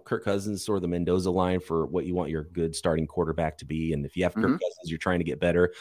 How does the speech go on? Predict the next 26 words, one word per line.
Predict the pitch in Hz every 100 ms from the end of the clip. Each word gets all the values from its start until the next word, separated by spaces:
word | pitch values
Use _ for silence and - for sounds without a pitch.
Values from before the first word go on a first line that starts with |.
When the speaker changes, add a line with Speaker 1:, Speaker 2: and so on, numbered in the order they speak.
| - -
Speaker 1:
but | 85
some | 90
teams | - 90 80
would | 78
love | 85 80
to | 85
have | 87
Kirk | - 98 -
Cousins. | 92 92 101 - - - -
It's | 101
hilarious | 101 135 247 127
that | 120
looking | 113 113 120
at | 113
E | 120
P | - 131
A, | 175 139
he's | 127 120
the | 120
closest | - 127 123 127 -
to | 107
zero | 104 143 120
in | 110
the | 107
entire | 104 120 120
league. | 165